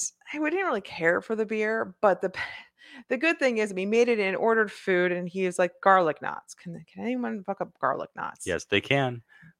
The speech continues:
Speaker 2: They sure can.
Speaker 1: Wagner did
Speaker 2: In
Speaker 1: not.
Speaker 2: case you're wondering, you can fuck up garlic knots.
Speaker 1: I don't know who you're referring to, but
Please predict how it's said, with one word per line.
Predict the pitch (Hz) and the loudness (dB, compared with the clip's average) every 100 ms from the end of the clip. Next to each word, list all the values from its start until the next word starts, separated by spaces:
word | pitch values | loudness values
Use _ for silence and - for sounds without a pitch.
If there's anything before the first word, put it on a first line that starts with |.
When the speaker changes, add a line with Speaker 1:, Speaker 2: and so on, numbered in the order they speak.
| - | 2
Speaker 2:
They | 82 | 2
sure | - 92 92 | 6 6 6
can. | - 104 95 | 6 8 8
Speaker 1:
Wagner | 160 160 190 214 247 | 8 8 8 6 2
did | 190 | 2
Speaker 2:
In | 160 | 2
Speaker 1:
not. | 151 | 6
Speaker 2:
case | 98 92 | 6 6
you're | 107 101 | 4 4
wondering, | 104 113 92 85 87 | 4 4 2 2 -4
you | 95 92 | -6 -4
can | 90 - 90 87 | -4 0 0 0
fuck | - 87 - | 2 2 2
up | 90 - | -2 4
garlic | 87 92 80 | 4 4 -2
knots. | 78 78 | 0 2
Speaker 1:
I | |
don't | 190 | 2
know | 208 | 0
who | 208 | -2
you're | 190 | -2
referring | 175 196 180 | -4 -4 -4
to, | 165 160 | -6 -8
but | 147 | -8